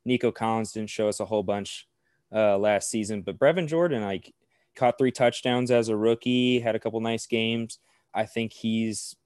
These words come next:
due for, you know, kind of a David Njoku-esque opportunity. I think the number two spot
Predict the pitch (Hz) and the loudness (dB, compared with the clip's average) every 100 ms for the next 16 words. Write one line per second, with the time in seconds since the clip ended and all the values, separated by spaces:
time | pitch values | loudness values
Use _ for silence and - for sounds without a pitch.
0 | 113 120 120 - 123 117 120 - _ _ | -4 0 0 0 0 0 -2 -6 _ _
1 | _ - 110 110 110 113 - 117 113 113 | _ -10 -4 -2 -2 -6 -2 0 2 2
2 | 107 110 113 110 113 107 113 117 120 117 | 0 0 0 0 -4 -2 0 0 0 0
3 | - 110 113 - - - 120 - 110 123 | 2 0 -2 -6 -16 -2 -2 0 -4 -2
4 | 135 98 92 95 - 104 - _ _ _ | -2 -2 -2 -4 -4 -10 -10 _ _ _
5 | - 110 107 107 113 104 - 107 110 117 | -4 -2 -2 -2 -4 -6 0 2 2 0